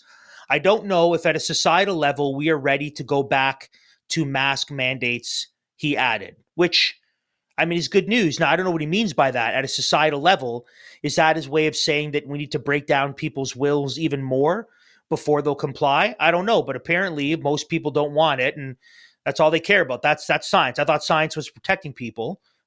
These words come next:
but now it's people don't want it. So whatever kind of social science they're conducting here. So the Ottawa Citizen continues, "The theory,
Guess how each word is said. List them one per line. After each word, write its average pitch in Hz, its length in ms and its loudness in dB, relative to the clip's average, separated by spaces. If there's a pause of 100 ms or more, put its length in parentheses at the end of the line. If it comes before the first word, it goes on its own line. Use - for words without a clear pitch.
but 135 140 -2
now 143 280 2
it's - 280 -6
people 147 280 -4
don't 147 160 -2
want 143 280 0
it. - 120 -14
So 120 340 -2 (460)
whatever 143 220 -2
kind 143 220 0
of 131 160 -2
social 151 380 -2
science 127 400 -4
they're 135 100 -4
conducting 135 500 -4
here. 98 220 -16 (800)
So - 160 0
the 160 120 4
Ottawa 208 240 4
Citizen 175 640 -2
continues, 147 540 -4
"The 156 80 -4
theory, 185 580 0